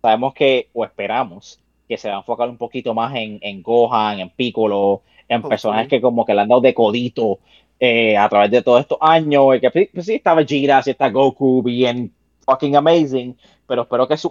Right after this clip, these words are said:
Speaker 1: arc sea aparte, y, pues, no sea como que, "Ah, está Gohan", pero coge una prendida,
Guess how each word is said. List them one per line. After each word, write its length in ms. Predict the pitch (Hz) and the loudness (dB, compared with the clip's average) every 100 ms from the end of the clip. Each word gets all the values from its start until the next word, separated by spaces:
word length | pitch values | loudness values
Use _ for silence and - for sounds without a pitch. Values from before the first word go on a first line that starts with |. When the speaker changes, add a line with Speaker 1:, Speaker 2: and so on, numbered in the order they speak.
| 147 | 2
Speaker 1:
arc 240 | 147 - - | 2 -2 -14
sea 380 | - 127 139 127 | -6 2 4 4
aparte, 680 | - 143 139 _ 101 98 _ _ _ | 4 2 2 _ -10 -10 _ _ _
y, 100 | 135 | -10
pues, 180 | 117 113 | -6 -8
no 340 | 107 110 123 127 | -4 0 2 2
sea 300 | - 127 131 | 2 2 2
como 260 | 127 123 | -2 -6
que, 100 | 113 | -4
"Ah, 280 | 120 151 147 | -2 0 -2
está 200 | 135 139 | -2 0
Gohan", 640 | 151 180 185 180 165 165 160 | 4 4 4 2 2 0 -4
pero 220 | 127 117 | -6 -4
coge 200 | 117 123 | -6 -6
una 140 | 143 | -6
prendida, 640 | 143 147 143 151 139 120 | -4 -6 -6 -4 -2 -4